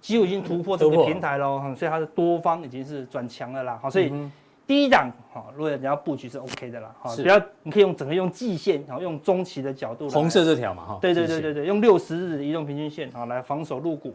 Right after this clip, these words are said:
Speaker 1: 啊，用E T F来操作比较稳健啦，
Speaker 2: 是。嗯哼。
Speaker 1: 好，提供给大家当做一个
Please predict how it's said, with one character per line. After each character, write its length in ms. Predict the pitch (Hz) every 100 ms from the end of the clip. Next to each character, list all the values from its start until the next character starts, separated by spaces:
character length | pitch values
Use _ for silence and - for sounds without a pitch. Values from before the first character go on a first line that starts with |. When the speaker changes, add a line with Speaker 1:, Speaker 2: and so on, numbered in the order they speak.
| -
Speaker 1:
啊， 120 | -
用 120 | 160 175
E 120 | 196
T 100 | 220
F 100 | 170
来 120 | 160
操 160 | 170 170
作 260 | 180 123 -
比 80 | 135
较 100 | 151
稳 240 | 143 123
健 180 | 185 151
啦， 60 | 147
Speaker 2:
是。 40 |
嗯 40 | 143
哼。 100 | 151
Speaker 1:
好， 60 |
提 140 | 143 143
供 120 | 151
给 80 | 135
大 100 | 139
家 140 | 147
当 180 | 147 147
做 140 | 147
一 40 | 139
个 220 | 135